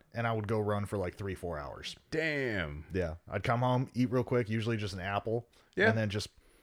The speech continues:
Speaker 1: put in my headphones, put on
Speaker 2: And
Speaker 1: some White Stripes or Disturbed or whatever fucking mix C D you got from some kid at school that week.
Speaker 2: Yeah.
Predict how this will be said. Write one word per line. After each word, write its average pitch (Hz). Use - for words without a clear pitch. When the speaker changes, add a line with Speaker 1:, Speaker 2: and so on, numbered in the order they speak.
Speaker 1:
put 123
in 123
my 113
headphones, 120
put 117
on 117
Speaker 2:
And 107
Speaker 1:
some 110
White 113
Stripes 120
or 104
Disturbed 113
or 113
whatever 107
fucking 104
mix 104
C 110
D 104
you 107
got 107
from 110
some 104
kid 107
at 87
school 104
that 107
week. 123
Speaker 2:
Yeah. 117